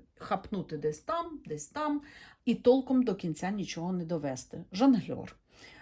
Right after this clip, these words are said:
Ось, тому дивіться, концентруйтеся на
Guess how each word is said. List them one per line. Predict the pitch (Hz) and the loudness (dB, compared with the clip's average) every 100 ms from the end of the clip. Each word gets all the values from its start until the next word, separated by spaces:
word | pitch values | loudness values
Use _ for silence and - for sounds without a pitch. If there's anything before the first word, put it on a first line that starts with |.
| - | -16
Ось, | - 147 135 - | -8 -6 -6 -4
тому | 247 262 381 403 - 190 | 2 4 4 0 -6 -2
дивіться, | 202 254 294 - 254 | 2 2 2 0 -4
концентруйтеся | 254 233 226 208 190 226 247 226 214 | -2 -4 -4 -6 -2 -2 -2 -4 -2
на | 220 247 254 | -2 0 0